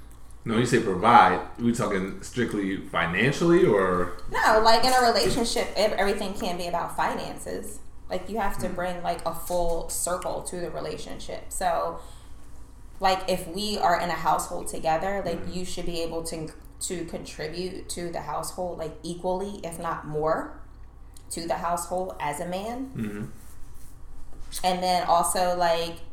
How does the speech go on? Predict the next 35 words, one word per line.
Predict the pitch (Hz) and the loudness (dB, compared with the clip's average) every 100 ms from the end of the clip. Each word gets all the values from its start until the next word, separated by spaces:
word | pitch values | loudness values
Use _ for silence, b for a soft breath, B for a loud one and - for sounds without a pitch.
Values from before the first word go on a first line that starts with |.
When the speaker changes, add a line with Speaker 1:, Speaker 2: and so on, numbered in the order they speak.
| - - | -10 -10
Speaker 2:
you | 180 190 | -8 -6
have | 202 180 175 - - | -4 -2 -2 -2 -6
to | 185 175 170 165 165 - | -4 -4 -4 -6 -6 -8
be | 185 175 175 | -6 -4 -4
able | 175 165 165 | -4 -6 -6
to | - 175 170 165 160 - | -6 -8 -8 -8 -8 -8
give | 180 170 | -8 -8
me | 170 160 - | -10 -8 -6
other | 180 156 - | -4 -6 -8
things | 151 139 | -10 -4
also. | 160 170 - - | -2 -2 -2 -8
Like, | - 165 165 | -6 -8 -6
you | |
have | 180 160 | -6 -6
to | 170 | -6
be | 165 | -8
able | 160 160 | -8 -8
to | 170 | -6
support | - 151 170 160 170 | -6 -4 -4 -4 -6
me | 165 | -6
in | 151 | -8
things | 147 160 156 | -6 -8 -8
that | 139 | -6
I | 151 | -2
wanna | 165 165 160 | -2 -4 -4
do. | 165 165 | -4 -4
Like, | 165 156 165 | -4 -6 -6
you | 175 | -6
have | 170 165 | -6 -6
to | 160 | -6
know | 160 156 | -4 -4
when, | 156 156 - | -4 -6 -4
okay, | 160 165 160 | -4 -4 -6
it's | 156 | -4
okay. | 156 175 160 - | -6 -2 -2 -2